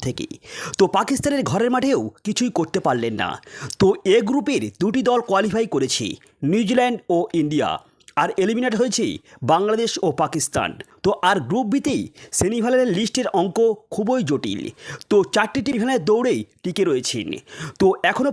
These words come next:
পরিষ্কার বলা যাচ্ছে না কোন দল কোয়ালিফাই করবে। যদিও অস্ট্রেলিয়া ও সাউথ আফ্রিকা এগিয়ে রয়েছে। তো সাউথ আফ্রিকা ভার্সেস অস্ট্রেলিয়ার ম্যাচটি বাতিল হয়ে যাওয়ায় নিচের দিকে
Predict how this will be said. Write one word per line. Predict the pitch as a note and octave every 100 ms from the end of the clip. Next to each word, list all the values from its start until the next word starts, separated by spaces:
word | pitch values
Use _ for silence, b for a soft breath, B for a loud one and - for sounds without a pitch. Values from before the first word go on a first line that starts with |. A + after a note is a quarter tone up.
| G#3
পরিষ্কার | A3+ - C4+ G#3
বলা | F#3+ A#3+
যাচ্ছে | B3+ C4+ A#3
না | G#2 - b -
কোন | G#3+ B3
দল | A#3+ A#3+
কোয়ালিফাই | F#3+ G3 G3+ A3+ -
করবে। | B2+ G2+ E2 - - B B2 B2+
যদিও | F3 G#3+ C#4+ F#3+ C3 B B D#3
অস্ট্রেলিয়া | G#3 - B3+ B3+ C4 C#4 - - F3+
ও | F3+ -
সাউথ | G#3+ A#3+ B3+
আফ্রিকা | A#3+ C4 C4 F#3
এগিয়ে | D#3+ G3+
রয়েছে। | D3 B2 - A2 - B B B -
তো | F3+ -
সাউথ | G#3+ B3+ C#4
আফ্রিকা | C#4 D4 A3
ভার্সেস | A3+ - C#4 G3 -
অস্ট্রেলিয়ার | F3 - A#3+ C4 B3+
ম্যাচটি | B3+ C4+ D#3
বাতিল | F#3 B3+
হয়ে | B3 B3+
যাওয়ায় | C4+ B2 F#2 B B B
নিচের | E3 G#3+ A3
দিকে | A#3